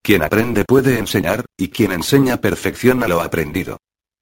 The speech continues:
Disponer el problema de la educación con Jesús por encima de los intereses de sociedades y núcleos, unificando, siempre que fuere posible,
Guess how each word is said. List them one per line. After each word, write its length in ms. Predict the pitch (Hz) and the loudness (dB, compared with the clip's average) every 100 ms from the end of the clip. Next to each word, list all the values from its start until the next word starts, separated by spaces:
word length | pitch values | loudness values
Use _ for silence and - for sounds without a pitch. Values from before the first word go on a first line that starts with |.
| _ _ _ _ | _ _ _ _
Disponer 500 | - 104 - 67 95 | -4 -2 -2 -4 -2
el 120 | 82 69 | -4 0
problema 460 | 90 76 110 117 | 0 2 2 2
de 100 | 101 | 0
la 120 | 85 | 0
educación 560 | 76 73 73 - 117 120 | 0 -2 -4 0 0 2
con 200 | 98 82 | 0 -2
Jesús 340 | - 113 135 | -2 0 -2
por 180 | - 92 | 0 -2
encima 400 | 90 82 104 107 | -2 -2 -2 -2
de 100 | 101 | -4
los 160 | 98 - | -4 -4
intereses 640 | 90 101 95 120 123 110 | -2 0 0 0 0 0
de 80 | 98 | 0
sociedades 640 | - 87 87 80 104 107 110 | -2 -2 -2 0 0 0 -2
y 60 | |
núcleos, 680 | 95 127 113 117 123 - - - | -2 -2 -4 -4 -6 -10 -12 -6
unificando, 760 | 101 92 - 98 107 98 - - | -4 -2 -2 0 0 -2 -4 -8
siempre 500 | - - 107 117 98 | -8 0 0 2 0
que 120 | 101 87 | 0 0
fuere 320 | 107 113 - | 0 0 0
posible, 580 | 143 - 127 76 62 | 0 2 0 -2 -8